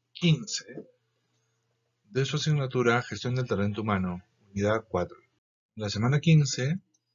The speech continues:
comprenderemos la importancia de los bancos de datos y los sistemas de información como una herramienta para alcanzar la competitividad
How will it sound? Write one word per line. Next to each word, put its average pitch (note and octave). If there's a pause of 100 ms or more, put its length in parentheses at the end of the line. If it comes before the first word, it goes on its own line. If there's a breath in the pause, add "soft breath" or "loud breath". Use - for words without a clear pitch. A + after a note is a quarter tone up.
(1000)
comprenderemos G#2
la C3
importancia C3+
de G2
los F2+
bancos G#2
de C3
datos C3
y G#2
los F#2+
sistemas A2
de A2+
información A#2+ (580 loud breath)
como G3
una G3+
herramienta C#3+
para A2
alcanzar G2
la G#2
competitividad G2